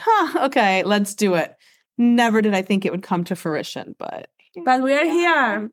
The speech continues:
Speaker 1: we're doing it.
Speaker 2: And we
Speaker 1: Don't
Speaker 2: are happy.
Speaker 1: We are. Don't laugh at us too much. <laughs>
Speaker 2: Yes.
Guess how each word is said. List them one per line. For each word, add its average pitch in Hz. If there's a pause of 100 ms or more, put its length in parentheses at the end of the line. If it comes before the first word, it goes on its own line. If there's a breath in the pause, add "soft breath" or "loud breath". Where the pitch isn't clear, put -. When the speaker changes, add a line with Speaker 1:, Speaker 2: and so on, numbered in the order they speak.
(120)
Speaker 1:
we're 262
doing 302
it. 262 (440 soft breath)
Speaker 2:
And 262
we 294
Speaker 1:
Don't 311
Speaker 2:
are 320
happy. 285
Speaker 1:
We 226
are. 196
Don't 269
laugh 302
at 311
us 294
too 302
much. - (140)
<laughs> -
Speaker 2:
Yes. 226